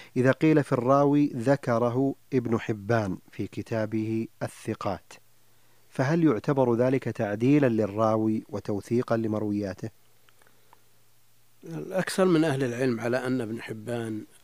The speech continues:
Speaker 2: متساهل في التوثيق، والذي حرره بعض المحققين أن ذكر ابن حبان للراوي في ثقاته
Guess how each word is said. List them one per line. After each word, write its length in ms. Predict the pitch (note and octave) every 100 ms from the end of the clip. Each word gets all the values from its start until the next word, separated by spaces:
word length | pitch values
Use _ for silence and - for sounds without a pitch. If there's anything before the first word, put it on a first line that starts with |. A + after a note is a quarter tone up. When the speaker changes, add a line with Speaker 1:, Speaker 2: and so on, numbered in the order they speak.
| -
Speaker 2:
متساهل 580 | C3+ - - C3 G#2+ G#2
في 100 | G2+
التوثيق، 600 | - A2 G#2 A2+ A#2 - - - - _ - _ _ _ _ _ _ _ _ _
والذي 1400 | C#3+ C3+ C#3 C#3+ - _ _ - _ - F3+ D3+ B2+ B2
حرره 680 | - C#3 C3 C3+ A#2 A2+
بعض 440 | A2 B2+ A#2 A2+ C#3
المحققين 840 | A#2 A2 B2+ - B2 - B2+ B2
أن 220 | B2 A#2
ذكر 420 | G#2+ C3+ - A#2
ابن 300 | A2+ A#2+ A2+
حبان 640 | A2 A2+ A#2+ C3 B2 A#2+ A#2 _ _ _ _ -
للراوي 560 | A#2+ A2+ A#2+ B2 A2 A2+
في 200 | C3+ A#2+
ثقاته 800 | - - B2 A#2+ B2+ A#2 A#2+